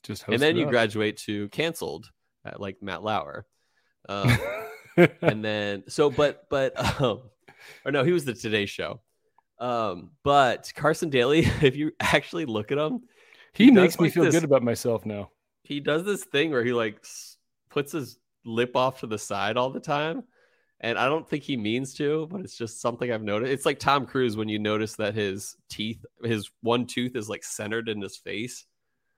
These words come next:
Speaker 2: Uh, it's like you can't unsee it.
Speaker 1: Yeah.
Speaker 2: And it's like Carson Daly. You'll just notice his lip is, like, twitching to the side, basically.
Speaker 1: Huh.
Speaker 2: But
Speaker 1: I'm
Speaker 2: he's a
Speaker 1: watching,
Speaker 2: good-looking man
Speaker 1: I'm
Speaker 2: and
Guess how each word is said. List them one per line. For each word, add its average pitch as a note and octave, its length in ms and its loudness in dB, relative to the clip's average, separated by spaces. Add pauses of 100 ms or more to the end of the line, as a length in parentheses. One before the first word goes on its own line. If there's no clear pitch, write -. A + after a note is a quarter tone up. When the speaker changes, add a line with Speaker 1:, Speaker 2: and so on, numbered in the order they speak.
(380)
Speaker 2:
Uh, G#2 180 -8
it's G2+ 220 -8
like A2+ 120 -4
you G#2+ 80 -8
can't B2+ 280 0
unsee G#2+ 520 -2
it. C#3+ 120 -4 (500)
Speaker 1:
Yeah. A2+ 220 -4
Speaker 2:
And G2+ 240 -6
it's - 160 -12
like G#2+ 120 -2
Carson G#2 320 -6
Daly. G#2 280 0
You'll G2 140 0
just G#2 200 -8
notice A2 260 0
his G2+ 160 -10
lip A2 300 -6
is, G#2 100 -10
like, G2+ 220 -8 (140)
twitching A2 400 -8
to G#2+ 100 -4
the G2 80 -6
side, G#2 400 -4
basically. G#2+ 540 -8 (500)
Speaker 1:
Huh. D3+ 140 -10 (840)
Speaker 2:
But C#3+ 200 8
Speaker 1:
I'm C3+ 60 -2
Speaker 2:
he's D#3 160 2
a - 20 -2
Speaker 1:
watching, A2 100 -2
Speaker 2:
good-looking E3 360 2
man E3+ 320 0
Speaker 1:
I'm C#3+ 160 -2
Speaker 2:
and B2+ 40 -4